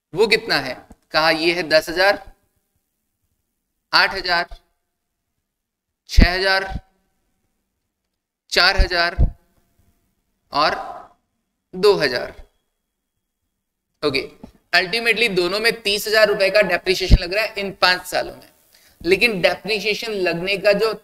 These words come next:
तरीका है वो अलग अलग है। इसको हम एएस ट्वेंटी टू में बोलते हैं timing difference। क्या बोलते हैं? Timing difference। क्या बोलते हैं? timing difference। ओके,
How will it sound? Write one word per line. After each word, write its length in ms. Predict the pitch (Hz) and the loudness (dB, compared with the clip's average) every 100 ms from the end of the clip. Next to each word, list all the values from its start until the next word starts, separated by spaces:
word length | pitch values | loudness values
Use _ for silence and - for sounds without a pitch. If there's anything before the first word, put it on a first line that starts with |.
| _ | _
तरीका 380 | 196 185 196 233 | -2 0 0 0
है 240 | 214 185 - _ _ 135 | 0 0 -6 _ _ -6
वो 120 | 196 214 - - | -4 -4 -8 -4
अलग 300 | 151 151 139 | 2 2 0
अलग 260 | 127 123 - | -2 -2 4
है। 180 | - - _ _ _ _ _ _ | 2 2 _ _ _ _ _ _
इसको 280 | 185 180 226 | -6 -4 -2
हम 260 | 226 226 226 | -2 -4 -4
एएस 260 | 175 202 - | 0 0 0
ट्वेंटी 280 | 190 180 190 | -8 -6 -4
टू 120 | 196 | -4
में 180 | 196 175 | -4 -4
बोलते 280 | 170 160 | -6 -4
हैं 140 | 190 214 _ | -6 -6 _
timing 380 | - 165 185 185 | -4 -4 -2 -2
difference। 420 | 147 - 117 117 | -4 -4 -10 -10
क्या 140 | - 160 | -4 -4
बोलते 320 | 165 175 185 | -2 -6 -8
हैं? 140 | 226 - _ - | -10 -16 _ -4
Timing 380 | 156 170 180 147 | -2 0 -4 -4
difference। 640 | 123 - - - - - _ _ _ - | -6 -8 -14 -14 -16 -18 _ _ _ -2
क्या 100 | 151 | -2
बोलते 280 | 160 151 180 | -2 -8 -8
हैं? 160 | 226 240 - _ - | -10 -12 -20 _ -4
timing 420 | 139 156 185 214 - - | -4 -2 -6 -6 -12 -14
difference। 760 | 131 123 - 131 120 - - - - | -8 -8 -4 -4 -4 -6 -12 -12 -8
ओके, 280 | 139 131 143 | -8 -4 -6